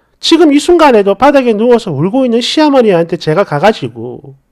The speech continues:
"잘못했어요, 어머님." 이렇게 달래드릴 수도 없는 거고, 아니, 제 입장에서는 이게 이렇게 울 일이야? 난리 칠 일이야? 싶고, 그러고 싶지도 않아요.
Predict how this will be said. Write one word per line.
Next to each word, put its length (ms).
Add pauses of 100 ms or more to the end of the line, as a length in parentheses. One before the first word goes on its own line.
"잘못했어요, 760
어머님." 540
이렇게 280
달래드릴 640
수도 220
없는 280
거고, 280
아니, 500 (360)
제 240
입장에서는 760
이게 360
이렇게 460
울 320
일이야? 500
난리 300
칠 260
일이야? 280
싶고, 720 (220)
그러고 260
싶지도 300
않아요. 760